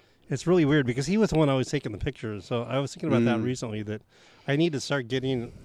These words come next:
Speaker 1: and I'm, I don't like the way I look, so I try to stay out of the pictures, but I probably need to start doing that for my kids so that they have pictures of me. The other thing is we have no video of my dad either, we realized, my brother and I, after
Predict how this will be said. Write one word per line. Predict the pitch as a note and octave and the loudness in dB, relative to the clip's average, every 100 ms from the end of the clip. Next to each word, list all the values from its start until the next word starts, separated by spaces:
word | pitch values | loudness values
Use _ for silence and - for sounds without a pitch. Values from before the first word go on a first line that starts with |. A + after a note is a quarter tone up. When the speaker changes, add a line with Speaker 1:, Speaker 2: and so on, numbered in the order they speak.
| - | -4
Speaker 1:
and | B2+ A#2+ A2+ - | -2 -2 -4 -4
I'm, | C#3+ D3 D#3 - | 0 0 -2 -4
I | D3+ | -2
don't | F3+ | 0
like | D3+ C3+ | 0 -4
the | B2 | -4
way | A#2+ | -4
I | A#2 | -2
look, | C#3 A2 | -2 -2
so | C3 | -2
I | B2+ | -2
try | - C3 | -2 -4
to | G#2+ | -4
stay | - A#2 | -6 -6
out | A2+ | -6
of | |
the | G2 | -8
pictures, | C#3 - A2+ G2 | -8 -8 -8 -8
but | G#2+ G2+ - - _ _ - | -10 -10 -18 -20 _ _ -12
I | C#3 | -12
probably | B2 - E3+ D#3+ C3 | -10 -6 -4 -2 0
need | C3 A#2 | 0 -2
to | |
start | - B2+ G#2 | -2 -2 0
doing | B2+ C3 | 0 0
that | A#2+ A2+ | 0 -2
for | A#2 | -2
my | G#2+ | -2
kids | - C#3+ B2+ - | -2 -2 -2 -2
so | |
that | A2+ G#2+ | -4 -2
they | C3 | -2
have | A#2 A2+ | -2 -4
pictures | - A#2 B2+ G#2 | -6 -6 -4 -2
of | A2+ | -2
me. | A2 - - - - | -4 -6 -16 -4 4
The | |
other | F#3 | 8
thing | F#3 | 8
is | D3 | 8
we | B2+ | 4
have | B2 C#3+ C3 A#2+ | 2 2 0 2
no | C#3 D3 D3 D3 C#3+ B2+ - _ _ - _ _ _ _ | 2 2 2 0 -2 -4 -10 _ _ -20 _ _ _ _
video | A#2+ C3+ E3+ D#3+ B2 B2 | -4 0 4 4 4 4
of | A#2 | 2
my | A#2 A2+ | 0 0
dad | A#2 A#2 A#2 | 2 2 2
either, | A#2+ B2+ A2+ | 2 2 2
we | A2 | 2
realized, | A#2 A2+ | 2 0
my | G#2+ | 0
brother | G#2 A#2+ A#2 | 2 2 2
and | |
I, | A2 | 0
after | A2 G2 - A2 G2 | -2 -4 -4 -4 -6